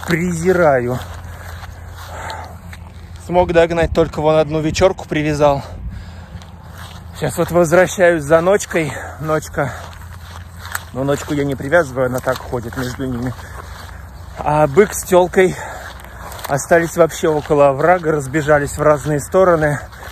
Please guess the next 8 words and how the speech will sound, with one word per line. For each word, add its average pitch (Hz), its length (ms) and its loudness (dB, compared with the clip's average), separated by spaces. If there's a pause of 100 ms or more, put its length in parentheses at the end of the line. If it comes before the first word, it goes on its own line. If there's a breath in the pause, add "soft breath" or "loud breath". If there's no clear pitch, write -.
Но 156 100 0
бык 160 200 2
побежал, 156 600 2 (260)
э, 143 380 2
на 143 240 2
гору, 143 340 2
там, 135 300 -2
где, 139 400 -2